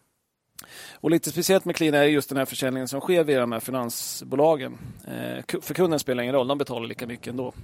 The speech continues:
Så, så kunderna struntar i vilket. Men för Clean Air får det stor effekt för att man, man, eh, om man säljer bort, eh,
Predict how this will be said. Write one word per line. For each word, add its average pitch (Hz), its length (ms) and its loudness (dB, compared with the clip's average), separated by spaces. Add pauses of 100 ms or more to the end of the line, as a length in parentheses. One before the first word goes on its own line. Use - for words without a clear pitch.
(160)
Så, 143 200 -10
så 135 160 -10
kunderna 131 560 -4
struntar 123 440 -6
i 127 60 -8
vilket. - 380 -12 (540)
Men 139 140 -2
för 156 120 0
Clean 160 220 0
Air 202 160 4
får 127 200 -2
det 120 80 -2
stor 120 300 -8 (180)
effekt 131 380 -6
för 135 120 -2
att 131 100 0 (320)
man, 143 380 -2
man, 143 280 0
eh, 143 120 0
om 156 180 -4
man 175 260 2 (300)
säljer 139 260 0
bort, - 420 -2 (180)
eh, 131 260 -10